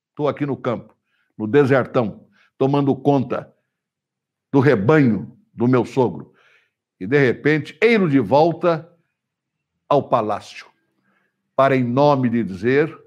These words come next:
em nome de Deus dizer: comandar, deixa meu povo ir. Mais quarenta anos, liderando, conduzindo o povo de Deus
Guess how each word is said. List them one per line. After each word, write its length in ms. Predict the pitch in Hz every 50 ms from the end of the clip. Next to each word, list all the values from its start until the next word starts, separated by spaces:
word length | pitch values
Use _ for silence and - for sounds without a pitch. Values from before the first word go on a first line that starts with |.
| _ _ _
em 100 | - 113
nome 340 | 104 101 110 147 180 190 180
de 120 | 139 127 110
Deus 280 | 104 139 160 165 135
dizer: 680 | 110 120 107 82 90 131 147 156 147 - - - _ _ _ _ _
comandar, 800 | - 180 165 143 127 113 104 92 127 135 143 127 95 - - -
deixa 640 | - 139 147 160 147 131 - - - 170 160 165 - _ _
meu 180 | - 95 110 98
povo 800 | 107 - _ - 117 127 127 127 110 95 95 107 123 117 - - - _ _ _ _ _
ir. 240 | - 120 120 107 - - - - _ _ _ _ _ _ _ _ _
Mais 600 | - 90 101 110 117 127 147 170 196 202 196 - -
quarenta 760 | - - 143 131 117 110 107 117 143 175 190 156 - - 117
anos, 720 | 98 98 107 117 127 143 151 151 - - - - - _ _ _ _ _ _ _ _ _ _ _ _ _ -
liderando, 840 | - 117 139 170 214 208 151 170 151 135 131 139 156 180 180 156 147
conduzindo 720 | - - 151 156 156 143 139 127 107 92 104 147 175 160 123
o 40 | -
povo 360 | - - 156 170 160 139 135
de 120 | 117 110 95
Deus 540 | 85 95 131 160 190 185 - - - _